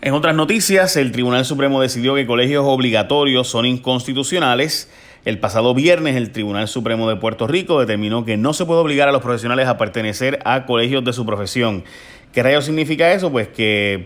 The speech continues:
colegio de abogados, que era obligatorio antes y que desde el dos mil, creo que dos mil diez para acá,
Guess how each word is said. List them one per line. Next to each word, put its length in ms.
colegio 380
de 80
abogados, 520
que 220
era 300
obligatorio 580
antes 320
y 80
que 260
desde 240
el 60
dos 120
mil, 420
creo 140
que 260
dos 140
mil 180
diez 160
para 260
acá, 280